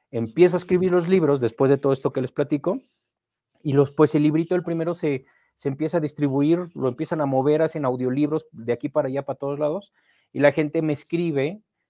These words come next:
para que yo publique la segunda parte. Entonces, a partir de la segunda parte, porque el primer libro lo escribí ya que yo había empezado a trabajar con este tema de los registros,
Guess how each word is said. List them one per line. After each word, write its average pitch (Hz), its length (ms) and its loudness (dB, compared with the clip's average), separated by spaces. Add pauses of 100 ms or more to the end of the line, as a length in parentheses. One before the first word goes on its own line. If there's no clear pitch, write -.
(160)
para 120 300 2
que 123 120 -8
yo 127 240 -2
publique 135 340 -6
la 123 80 -2
segunda 120 340 -6
parte. 143 300 -6 (600)
Entonces, 131 580 -6
a 110 140 2
partir 151 340 0
de 180 60 0
la 175 120 2
segunda 156 380 -4
parte, 131 280 -2
porque - 520 -8
el 101 160 -6
primer 135 420 -2
libro 202 500 -2 (460)
lo 120 260 0
escribí 170 800 -4
ya 123 260 6
que 139 200 0
yo 135 200 8
había 135 220 6
empezado 143 600 2
a 123 40 2
trabajar 113 440 -4
con 117 160 -10
este 113 200 -14
tema 117 240 -10
de 104 80 -8
los 92 160 -10
registros, - 640 -18